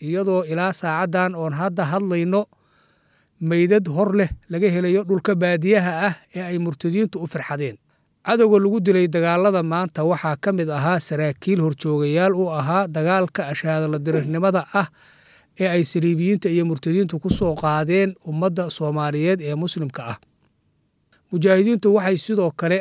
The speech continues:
gacanta ku dhigeen hub, saanad iyo maxaabiis laga qabtay cadowgii lagu jebiyey dagaalka Moqokori. Farajiga dirayska leh kuwii diiradda u qaaday, iyaguba dariiqada Aliyo diinta caasiya ee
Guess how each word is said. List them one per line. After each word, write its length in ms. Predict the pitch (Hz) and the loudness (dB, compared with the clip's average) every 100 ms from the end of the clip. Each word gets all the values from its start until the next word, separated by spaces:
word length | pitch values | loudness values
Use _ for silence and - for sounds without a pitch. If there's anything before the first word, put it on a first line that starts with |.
| 175 | -2
gacanta 480 | 151 147 190 - 170 | -8 -4 -4 -4 -6
ku 160 | - | -4
dhigeen 400 | 175 160 165 185 | -4 -2 0 0
hub, 220 | 135 165 180 _ _ | 0 -2 -2 _ _
saanad 520 | - - 147 156 185 190 _ | -12 -8 -4 0 0 0 _
iyo 160 | 151 175 | -6 -4
maxaabiis 720 | 160 - 151 143 160 196 - - _ - _ _ | -4 -4 -4 -2 0 0 -2 -12 _ -20 _ _
laga 200 | 156 175 190 | -2 0 2
qabtay 340 | 185 - 175 | -2 -2 -6
cadowgii 540 | 139 175 196 170 196 180 | -2 0 2 0 -2 -2
lagu 240 | 165 196 | -2 -2
jebiyey 580 | - 165 160 180 214 202 165 | -4 -2 2 4 2 -2 -6
dagaalka 520 | 156 185 190 - 180 | 0 2 0 -2 -6
Moqokori. 460 | 147 139 - 110 - _ _ _ _ _ _ _ _ _ _ | -4 -4 -6 -8 -14 _ _ _ _ _ _ _ _ _ _
Farajiga 500 | 190 233 190 220 196 | 2 2 2 2 2
dirayska 500 | 165 196 220 175 196 | 4 6 6 4 0
leh 120 | 185 170 | 0 -2
kuwii 320 | 214 202 185 | 0 2 2
diiradda 460 | 180 185 202 175 | 2 2 2 0
u 140 | 175 175 | -2 -4
qaaday, 460 | 160 156 156 156 - _ _ _ _ _ _ _ - | -2 -2 -2 -4 -8 _ _ _ _ _ _ _ -2
iyaguba 500 | 185 247 220 196 190 | 4 6 6 6 4
dariiqada 640 | 175 180 175 220 226 185 | 4 2 2 2 0 -2
Aliyo 360 | 180 180 175 160 | -2 0 0 0
diinta 320 | 165 208 185 | -2 -2 -2
caasiya 480 | 156 170 - 160 160 156 | -4 -4 -4 -4 -4 -4
ee 200 | 147 | -6